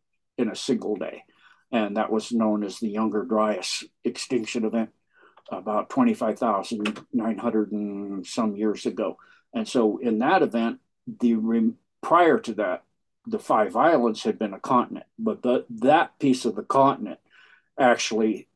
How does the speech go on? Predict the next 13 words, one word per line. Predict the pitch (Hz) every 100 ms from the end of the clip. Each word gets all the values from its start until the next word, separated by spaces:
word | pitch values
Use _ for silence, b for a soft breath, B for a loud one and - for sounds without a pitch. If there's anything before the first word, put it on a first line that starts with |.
| _ _
suffered | - - 139 117 117
the | 98
same | - 131 110
fate | - 104
as | 98 -
Lemuria. | 113 104 110 113 87 - - _ _ _ _ _
In | - 147
a | 151
war, | 120 113 104 104 -
it | 131 - 123
got | 123 110 -
displaced | 123 - - 110 104 - - - 123
down | 120 113 101